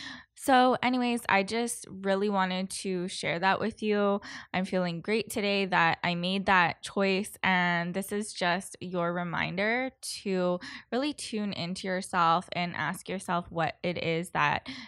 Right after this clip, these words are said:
you are needing and what it is that will make you feel loved and taken care of. Because I think those questions can be left to the side sometimes. So that's my personal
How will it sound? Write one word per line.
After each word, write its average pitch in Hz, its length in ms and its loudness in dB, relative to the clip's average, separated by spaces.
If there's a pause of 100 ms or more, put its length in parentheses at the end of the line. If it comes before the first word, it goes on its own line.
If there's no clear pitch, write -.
(120)
you 202 140 4
are 175 140 4
needing 190 640 -2
and 175 400 4
what 165 180 2
it 165 220 -2
is 165 500 -2
that 160 340 2
will 160 120 -4
make 170 260 -6
you 175 60 -12
feel 214 280 -2
loved 175 640 2
and 165 380 -2
taken 175 360 -8
care - 260 -4 (100)
of. - 120 -10 (360)
Because 175 520 0
I 170 120 -2
think 170 240 -8
those 175 260 -4
questions 294 720 -4
can 170 560 -4 (100)
be 170 380 -2
left 160 500 -4 (160)
to 190 120 -8
the 180 140 -8
side 135 640 0 (260)
sometimes. - 800 -8 (100)
So 208 360 0 (360)
that's 277 300 -2
my 208 180 0
personal 196 760 0